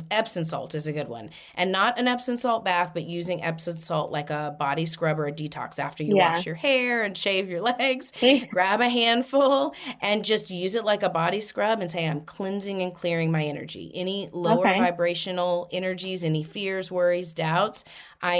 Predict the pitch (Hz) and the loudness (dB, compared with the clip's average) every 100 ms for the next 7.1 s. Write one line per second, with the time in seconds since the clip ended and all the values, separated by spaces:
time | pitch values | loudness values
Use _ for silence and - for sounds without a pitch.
0 | - 175 170 170 165 165 160 196 202 208 | 2 0 0 0 -2 -6 0 0 0 -2
1 | 196 180 175 - 175 165 160 156 90 147 | 0 2 2 -2 -2 -2 0 -2 -2 -2
2 | 160 170 165 190 208 196 185 - 185 175 | 0 -2 -2 -2 -2 -2 -4 -4 -6 -6
3 | 165 170 151 160 - 151 160 196 202 - | -4 -4 -4 -6 -8 -4 0 2 0 -4
4 | - - - - 175 175 - 180 165 196 | -6 -10 -16 -6 -4 0 2 2 0 -4
5 | 208 190 160 156 165 170 185 190 185 175 | -4 0 0 2 2 4 4 2 0 0
6 | 175 170 160 160 160 160 170 170 165 170 | 0 0 0 0 -2 -2 -2 -2 0 -2
7 | 165 | -2